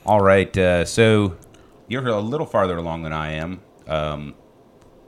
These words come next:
what, uh, what notes are you picking up?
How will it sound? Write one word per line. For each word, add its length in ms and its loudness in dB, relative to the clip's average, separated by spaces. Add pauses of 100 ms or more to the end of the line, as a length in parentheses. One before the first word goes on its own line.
(560)
what, 320 -4
uh, 380 -2 (580)
what 180 -6
notes 280 -10
are 40 -12
you 100 -10
picking 280 -12
up? 240 -10